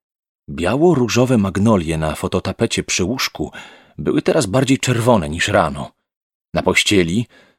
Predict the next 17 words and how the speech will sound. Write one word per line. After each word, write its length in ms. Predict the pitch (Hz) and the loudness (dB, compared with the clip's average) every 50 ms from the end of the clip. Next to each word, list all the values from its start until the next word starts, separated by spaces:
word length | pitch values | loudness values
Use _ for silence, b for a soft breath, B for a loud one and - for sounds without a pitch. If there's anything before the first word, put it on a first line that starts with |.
| b | b
skotłowanej 800 | b - - 92 - - 92 87 92 120 113 95 78 62 52 - | b -6 -4 -2 0 2 2 4 4 4 4 4 0 -2 -6 -6
i 60 | 69 | -4
niezbyt 360 | 78 90 92 78 82 90 - | -2 0 0 2 0 0 0
świeżej, 520 | - - - 139 113 85 - 78 73 67 - b b b b b | 0 2 4 4 4 4 0 -2 -4 -6 -8 b b b b b
kolejne 520 | b - 120 110 107 113 120 113 113 117 113 | b 2 4 4 6 4 4 4 4 4 4
rozbryzgi 680 | 117 113 95 90 85 107 110 80 76 73 71 76 76 - B B B B | 4 2 2 0 0 0 0 0 -2 -4 -6 -8 -10 -12 B B B B
opowiadały 520 | B 90 - 113 110 110 101 113 107 95 87 | B -2 0 2 2 4 4 4 4 4 2
historię 520 | - 92 - - - 117 110 113 110 107 | 0 -2 -4 0 2 2 4 4 4 4
o 40 | 101 | 4
brutalnym 580 | 90 87 107 104 - 120 110 110 110 107 98 - | 4 4 2 2 4 4 4 6 4 4 2 0
ataku 380 | - 85 - 123 135 - - 139 | -2 0 0 0 2 2 2 2
i 100 | 113 90 | 2 2
szybkiej, 680 | - - - - 180 - - - - 156 156 156 - _ _ _ - | 2 2 4 4 2 2 2 0 2 2 2 2 -2 _ _ _ 0
niepotrzebnej 680 | - 123 127 - 127 113 - - 113 92 98 98 98 | 2 4 4 4 4 2 4 4 2 4 4 2 2
śmierci 440 | - - - 92 87 78 - - 98 | 2 2 2 2 0 0 0 0 0
młodej 320 | 85 87 92 87 85 85 | 2 2 2 2 2 0
kobiety. 520 | - - 98 73 73 71 - - - - | 0 -2 -4 -4 -4 -6 -6 -8 -12 -16